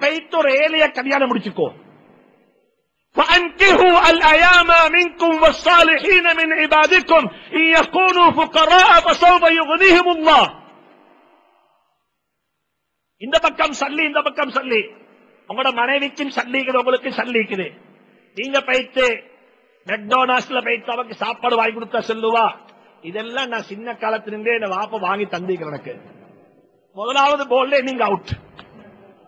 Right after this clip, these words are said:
நீங்க நினைச்ச என்னமோ கூட்டி விட்டு போறேன்னு சொல்லி அப்ப அவ முதலாவதே நன்றி கெட்ட தரத்தை காட்டிட்டான். ரெண்டாவது பாத்தீங்கன்னா நல்ல உடுப்பு வாங்கி கொடுப்போம்,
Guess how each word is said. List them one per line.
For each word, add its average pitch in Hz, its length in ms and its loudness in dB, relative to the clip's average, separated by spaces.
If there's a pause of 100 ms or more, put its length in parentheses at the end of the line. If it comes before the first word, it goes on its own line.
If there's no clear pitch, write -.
(1200)
நீங்க 294 300 -2
நினைச்ச 320 240 0
என்னமோ 311 360 0
கூட்டி 330 220 -6
விட்டு 330 160 -4
போறேன்னு 320 360 2
சொல்லி 285 300 -6 (840)
அப்ப 262 460 0 (300)
அவ 294 200 -4
முதலாவதே 294 840 0
நன்றி 269 380 -4
கெட்ட 269 260 -4
தரத்தை 254 300 -2
காட்டிட்டான். 175 440 -4 (1080)
ரெண்டாவது 330 540 0
பாத்தீங்கன்னா 302 520 -2
நல்ல 269 220 -2
உடுப்பு 247 260 -2
வாங்கி 262 200 2
கொடுப்போம், 254 460 -4